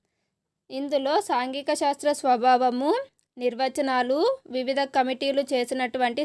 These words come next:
సూచనలు అనేవి ఉన్నాయి. ఇందులో థర్టీ బిట్స్ అయితే ఉన్నాయి. ఇవి మీకు చాలా యూజ్ అవుతాయి. So, వీడియోని స్కిప్ చేయకండి. వీడియో కనుక మీకు నచ్చితే తప్పకుండా లైక్ చేయండి, షేర్ చేయండి,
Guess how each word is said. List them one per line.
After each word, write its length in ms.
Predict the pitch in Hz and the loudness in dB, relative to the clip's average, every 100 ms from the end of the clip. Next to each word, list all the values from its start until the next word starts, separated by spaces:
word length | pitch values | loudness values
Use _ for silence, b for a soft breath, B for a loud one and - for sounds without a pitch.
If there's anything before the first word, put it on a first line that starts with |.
| - | -2
సూచనలు 500 | 247 247 254 254 254 | -4 -2 -2 0 0
అనేవి 280 | 240 240 247 233 | 0 -2 -2 -2
ఉన్నాయి. 400 | 220 220 214 254 415 480 b b b | -4 -6 -4 -2 -2 -4 b b b
ఇందులో 220 | 262 277 302 277 | -6 -4 0 0
థర్టీ 260 | 247 285 247 | 0 -2 -2
బిట్స్ 220 | 277 269 262 | -2 0 0
అయితే 160 | 247 269 254 | 0 -2 -2
ఉన్నాయి. 340 | 233 226 220 277 | -2 -4 -4 -4
ఇవి 120 | 262 247 | -4 -4
మీకు 200 | 247 247 - | -4 -8 -2
చాలా 200 | 240 247 254 | 0 2 2
యూజ్ 180 | 247 247 240 | 2 2 0
అవుతాయి. 360 | 233 214 247 311 - | -2 -4 -2 -2 -2
So, 100 | 269 247 240 | -2 0 -2
వీడియోని 360 | 240 269 269 277 | 0 0 0 -4
స్కిప్ 260 | - 226 - | -6 -8 -6
చేయకండి. 520 | 247 240 233 220 269 415 - b b - | -8 -4 -4 -4 -4 -6 -8 b b -8
వీడియో 200 | 240 262 277 277 | -4 -2 -2 -2
కనుక 160 | 269 269 269 | 0 0 0
మీకు 140 | 262 254 | 0 -2
నచ్చితే 300 | 240 254 277 247 | -2 -2 2 2
తప్పకుండా 480 | - 240 240 254 269 247 | 0 -4 -2 -2 2 6
లైక్ 220 | 240 254 | 4 4
చేయండి, 340 | 294 247 233 294 - | 0 0 0 -4 -4
షేర్ 200 | 240 233 247 | -4 -4 -4
చేయండి, 260 | 226 233 | -2 -2